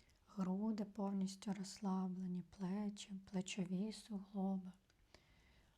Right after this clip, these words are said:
Розслаблення розтікається до ліктів, передпліч, долонь. Кожен пальчик розслаблений.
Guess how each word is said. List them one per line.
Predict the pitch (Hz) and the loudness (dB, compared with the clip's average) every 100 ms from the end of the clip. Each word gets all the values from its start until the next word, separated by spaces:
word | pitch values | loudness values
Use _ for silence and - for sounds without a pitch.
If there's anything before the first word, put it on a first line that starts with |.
| - | -20
Розслаблення | 190 - 208 185 196 190 185 | -16 -2 2 2 4 4 4
розтікається | 185 190 190 196 202 - 196 190 185 226 | 4 2 2 -4 -10 -4 2 2 0 -2
до | 180 202 | 0 2
ліктів, | 185 185 214 208 202 - 208 196 190 - - | 2 2 0 -4 -10 -10 -8 -8 -10 -20 -6
передпліч, | 202 190 196 - 190 196 214 196 - | -2 -2 -4 -2 0 2 0 -4 -6
долонь. | - 202 190 185 208 214 202 - - - - - _ - | -2 0 2 2 0 -2 -8 -12 -20 -20 -20 -20 _ -2
Кожен | 208 226 220 208 190 | 0 0 0 0 0
пальчик | 196 185 185 - - - | 0 0 0 -2 -10 -12
розслаблений. | 190 - - 185 180 185 202 196 190 | -12 -12 -2 0 0 -2 -2 0 2